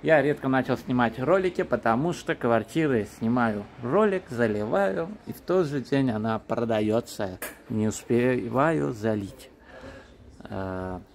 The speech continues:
в районе Тосмур продается хорошая квартира на третьем этаже, в хорошем качественном проекте.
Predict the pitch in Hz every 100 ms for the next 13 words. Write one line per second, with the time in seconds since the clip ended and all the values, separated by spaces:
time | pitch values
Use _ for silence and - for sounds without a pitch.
0 | - - 123 185 220 202 156 143 139 160
1 | 160 - - - - 160 170 151 143 156
2 | 151 143 143 151 - 165 127 120 - 110
3 | 123 123 120 127 - - - - - -
4 | - - - - - - 131 151 - 139
5 | - - 120 117 104 98 104 107 143 -
6 | - - - - - - - - 135 143
7 | 160 - 131 143 139 - - 107 101 113
8 | 113 101 101 - 156 156